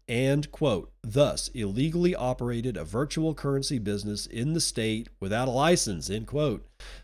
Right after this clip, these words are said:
Aside from the above, Binance dot U S itself is facing regulatory hurdles that could possibly impact the exchange's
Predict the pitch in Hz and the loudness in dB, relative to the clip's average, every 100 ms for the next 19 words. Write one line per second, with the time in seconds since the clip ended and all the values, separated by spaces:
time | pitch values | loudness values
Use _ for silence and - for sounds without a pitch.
0 | - 127 208 220 247 170 120 107 123 135 | 0 6 10 10 8 4 0 0 2 4
1 | 110 117 147 90 107 165 127 127 143 147 | 6 6 6 4 -4 -4 0 2 4 2
2 | 143 147 135 127 139 147 160 - 185 180 | 2 0 0 2 4 4 2 2 0 0
3 | - 214 165 - - 120 - 139 139 170 | 2 4 2 -4 -6 -4 0 0 2 0
4 | 113 98 151 185 190 - 160 123 170 165 | 0 0 0 2 2 2 0 2 2 2
5 | 120 120 - - - - - 135 143 135 | 0 -2 -8 -14 -18 -2 2 4 2 0
6 | 131 135 131 139 123 120 127 120 - 117 | 0 0 2 2 2 2 0 0 -4 -6
7 | - - 120 113 123 | -4 -2 0 0 -2